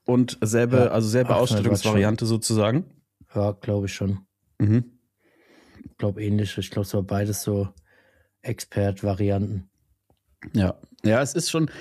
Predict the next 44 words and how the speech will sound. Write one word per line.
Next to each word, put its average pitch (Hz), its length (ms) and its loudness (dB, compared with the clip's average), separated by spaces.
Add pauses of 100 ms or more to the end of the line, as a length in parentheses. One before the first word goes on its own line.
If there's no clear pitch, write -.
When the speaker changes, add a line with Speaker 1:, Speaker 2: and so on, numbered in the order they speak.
(160)
Speaker 1:
es 120 140 -2
fühlt 190 220 0
sich - 280 -4 (100)
krass - 300 -2
viel 117 120 0
leichter 113 380 0
an. 175 280 0 (340)
Und 175 340 0
was 120 160 -2
ich 117 160 0
halt 113 320 0 (240)
gerade 107 480 0
an 110 100 2
diesem 107 220 2
Federwegsbereich 95 840 0
so 95 140 -2
mag, 92 400 0
ist, - 360 -2
dass, - 460 -2
ähm, 101 460 2 (480)
also 104 160 -2
ja, 120 140 2
du, 147 120 2
du 104 200 -4
fährst 139 340 -2
aktiver, 175 640 0 (640)
weil 107 280 2
du 110 100 2
musst, 131 500 2 (100)
aber 117 320 2
auf 107 100 -2
der 107 140 -2
anderen 139 200 4
Seite 127 380 2
ist 147 280 0
es 139 120 -2
auch 113 160 2
so, 139 220 0
dass 104 220 0
wenn 147 180 2
du 135 160 4
halt 123 260 2
ein 104 100 0
bisschen, 131 680 2